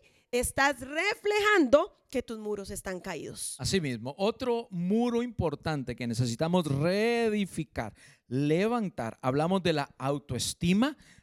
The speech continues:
Speaker 2: hablamos del valor propio y de la identidad que tenemos en Dios. Así que el segundo aspecto que necesitamos reedificar, que hemos visto que necesitamos reedificar como iglesia, es precisamente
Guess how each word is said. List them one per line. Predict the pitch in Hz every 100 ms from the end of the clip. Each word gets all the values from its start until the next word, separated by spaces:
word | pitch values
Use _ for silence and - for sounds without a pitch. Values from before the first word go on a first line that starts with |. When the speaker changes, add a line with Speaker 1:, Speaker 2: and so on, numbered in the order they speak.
| _
Speaker 2:
hablamos | - 123 139 170
del | 160 151
valor | 127 123 143 147
propio | - 180 220 233 262 269
y | 175
de | 170 160
la | 151
identidad | 147 151 143 147 - 139 147 214 262 _
que | 196
tenemos | - 143 131 156 165 185 180 - _
en | 151 113 107
Dios. | 117 95 - - _ _ _ _
Así | - - 220
que | - 160 - - _
el | 160 160
segundo | 175 180 143 180 277 302 294 294
aspecto | - 147 - - 165 - - 135
que | 156
necesitamos | 143 - 127 185 180 170
reedificar, | 147 160 156 151 143 - - 170 214 -
que | 165
hemos | 175 196 147
visto | 196 196 240 226 - -
que | _ 180
necesitamos | 147 147 143 190 226
reedificar | 202 185 165 156 - - - 220 226
como | - 185 156
iglesia, | 143 135 151 196 - 254 277 269 - - -
es | 156
precisamente | - 202 190 202 190 196 208 -